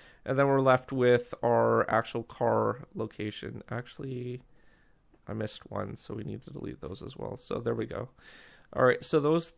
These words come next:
are the parts that we need. Uh, remember that blue is our transparency parts. So we're gonna use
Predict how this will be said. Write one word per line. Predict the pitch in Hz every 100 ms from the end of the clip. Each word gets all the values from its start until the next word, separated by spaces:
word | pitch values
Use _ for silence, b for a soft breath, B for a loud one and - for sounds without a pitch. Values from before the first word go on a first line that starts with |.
| -
are | 151 151
the | 139
parts | - 165 - 127
that |
we | 127
need. | 117 113 117 143 - -
Uh, | 123 123 120
remember | 117 131 139 139 131
that | 123 120 - 113 120
blue | 131 139
is | 127
our | 123
transparency | 120 120 113 - 120 120 - 139
parts. | 135 147 - - - B B B B B
So | - 135 123 120
we're | 123 120
gonna | 120
use | 120 120 117